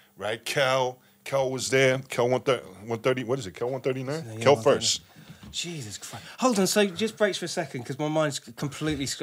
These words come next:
Speaker 2: that is in-, insane. But, but, but questionably, like, that ultimately drags the crew into some things.
Speaker 1: Mm-hmm.
Speaker 2: How were you guys about all of this? 'Cause y-, obviously there is this, like, there's this role play of, like,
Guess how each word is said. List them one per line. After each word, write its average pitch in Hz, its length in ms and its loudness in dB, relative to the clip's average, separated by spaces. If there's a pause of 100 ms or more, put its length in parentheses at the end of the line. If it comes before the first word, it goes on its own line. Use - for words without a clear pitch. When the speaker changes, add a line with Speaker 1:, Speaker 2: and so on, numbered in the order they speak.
Speaker 2:
that 151 260 2
is 139 140 -8
in-, 135 140 -6 (120)
insane. 123 540 -4
But, - 220 -12
but, 147 200 -8
but - 220 -2 (720)
questionably, 175 640 0
like, 123 260 -6 (880)
that 208 380 0
ultimately 160 520 -6
drags 123 420 -4
the - 80 -10
crew 113 400 -8
into 107 360 -12
some 107 180 -10
things. 87 640 -14
Speaker 1:
Mm-hmm. 147 200 -6 (320)
Speaker 2:
How 247 240 2
were 285 80 2
you 247 180 4
guys 165 340 4
about 139 260 4
all 139 180 -2
of 123 100 -4
this? 113 180 -4
'Cause 147 340 -10
y-, 185 140 -4
obviously 180 320 -2
there 151 200 -2
is 139 120 -6
this, - 240 -8
like, 139 200 -4
there's 139 160 -6
this 131 160 -8
role 143 180 0
play 131 260 -6
of, 113 100 -8
like, 117 300 -2